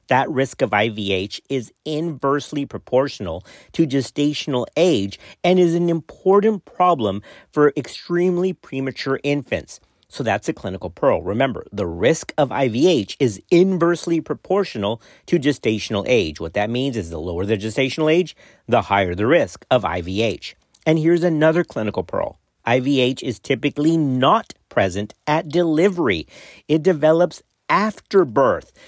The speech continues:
So as soon as the baby's out, please don't tell your neuro-, your neonatologist, "Hey, can we do a, an ultrasound right now to see if there's germinal matrix bleed?"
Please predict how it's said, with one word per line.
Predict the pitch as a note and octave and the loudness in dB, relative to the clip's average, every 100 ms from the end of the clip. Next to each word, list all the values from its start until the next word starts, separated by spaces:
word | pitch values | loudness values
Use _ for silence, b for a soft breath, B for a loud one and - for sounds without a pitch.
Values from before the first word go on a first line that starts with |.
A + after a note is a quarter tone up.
| B | B
So | - | -6
as | G2 | -6
soon | - F3 | -2 -2
as | E3+ | -2
the | |
baby's | D#3+ D#3 C#3+ B2 | -2 -2 0 0
out, | A3+ E3+ C#3+ - | 2 2 0 -6
please | G3 G3+ F#3+ | -4 -2 -2
don't | F#3+ | -4
tell | E3+ | -2
your | D#3 C3+ | -2 -2
neuro-, | C3 C3 B2+ | -2 -2 -4
your | B2 A#2 | -4 -4
neonatologist, | G#2+ B2 B2+ A#2+ A2 A#2+ A#2+ A2+ G#2+ | -4 -4 -4 -2 -2 0 -2 -2 -4
"Hey, | C#3+ | -4
can | B2+ | -4
we | C#3 | -2
do | C#3 D3+ | 2 2
a, | A2 - | 2 -4
an | C3 | -6
ultrasound | A#2+ C#3 D3 D3 A2+ | -4 -6 -6 -6 -2
right | A2 D3 | -2 -2
now | C3+ C3+ D#3+ B B | -2 -2 -2 B B
to | - A#2 | -10 -4
see | D#3 | 0
if | D#3 | 2
there's | C3 | 0
germinal | F#2 C3 D3+ | 0 0 2
matrix | G#2 A#2 C#3 F#3+ | 0 -2 -4 -10
bleed?" | F#2 G2 B2 D#3+ | -6 -4 -2 -2